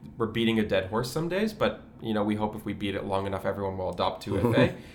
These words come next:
Speaker 1: Um, but this one, it doesn't matter if you had two F A or not. They essentially inject themselves behind that.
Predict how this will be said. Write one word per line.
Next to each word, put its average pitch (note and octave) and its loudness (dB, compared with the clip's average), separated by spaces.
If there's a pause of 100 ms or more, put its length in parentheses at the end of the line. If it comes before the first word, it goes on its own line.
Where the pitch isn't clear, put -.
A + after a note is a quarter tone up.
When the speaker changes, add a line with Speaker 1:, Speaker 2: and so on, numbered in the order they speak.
(160)
Speaker 1:
Um, G2 2 (100)
but A2 0
this C#3+ 4
one, A#2+ 4
it A2+ 2
doesn't A#2 -4
matter A2 2
if A#2+ 0
you G#2+ 0
had G#2 -4
two G#2+ 0
F G2 -4
A G#2 2
or B2+ 2
not. E3 -2 (180)
They A#2 4
essentially A#2 0
inject G2+ 0
themselves G2+ -2
behind F2 -6
that. - -8